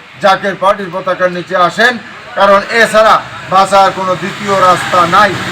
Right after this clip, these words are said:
বাঁচানোর মালিক আল্লাহ, কিন্তু উসিলা লাগে। তাই আমি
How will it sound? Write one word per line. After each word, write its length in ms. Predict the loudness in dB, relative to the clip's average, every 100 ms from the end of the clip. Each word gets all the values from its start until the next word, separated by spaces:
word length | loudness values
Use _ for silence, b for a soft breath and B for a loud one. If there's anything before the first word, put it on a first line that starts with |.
| -8 0
বাঁচানোর 440 | 2 2 2 2
মালিক 280 | 2 2 2
আল্লাহ, 320 | 2 4 4 2 0 -4 -4
কিন্তু 200 | -2 -2 -2
উসিলা 280 | -2 0 2
লাগে। 240 | 2 0 -4 -6 -8 -8 -6 0
তাই 160 | 2
আমি 200 | 2 0